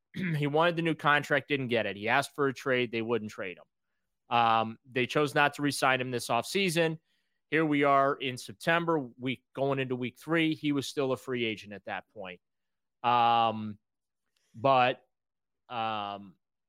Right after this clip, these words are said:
you know, he did talk about Nick, uh, Nick Chubb and, uh,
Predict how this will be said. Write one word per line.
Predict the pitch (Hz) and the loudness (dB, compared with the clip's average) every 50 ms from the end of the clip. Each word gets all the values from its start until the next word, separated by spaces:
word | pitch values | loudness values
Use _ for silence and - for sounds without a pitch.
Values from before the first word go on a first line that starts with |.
| _ | _
you | 135 127 | -2 0
know, | 127 120 | 0 0
he | 120 151 156 | 0 0 0
did | 131 151 165 160 | 0 0 0 2
talk | - 160 156 147 - | 4 2 2 4 4
about | 165 151 143 147 147 151 | 4 4 4 4 2 2
Nick, | 139 147 151 - - | 0 0 0 -2 -2
uh, | 143 139 135 135 135 | 0 0 2 2 2
Nick | 139 143 143 135 - | 0 0 -2 -4 -2
Chubb | - 160 143 139 139 139 139 135 - _ _ - | -2 2 2 4 2 2 0 -4 -12 _ _ -6
and, | 123 120 117 117 113 113 113 110 113 113 101 - _ - | -4 -2 0 0 -2 -2 -4 -8 -12 -14 -16 -20 _ -10
uh, | 117 110 107 107 107 104 104 104 | -8 -6 -4 -2 -2 -2 -2 -4